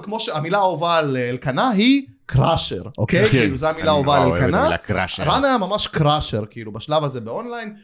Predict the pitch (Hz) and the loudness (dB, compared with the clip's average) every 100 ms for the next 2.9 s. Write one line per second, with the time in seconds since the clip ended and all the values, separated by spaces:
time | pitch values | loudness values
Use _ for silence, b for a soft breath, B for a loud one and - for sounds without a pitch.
0 | B 135 143 131 135 156 147 156 135 139 | B 0 0 0 -2 -2 -4 -4 -2 -2
1 | 131 127 - 135 - 147 127 123 113 110 | -2 -4 -4 -4 0 -2 -2 -8 -12 -12
2 | 107 - 127 202 285 220 143 175 214 | -10 -2 -2 -2 -8 -8 -6 -2 -2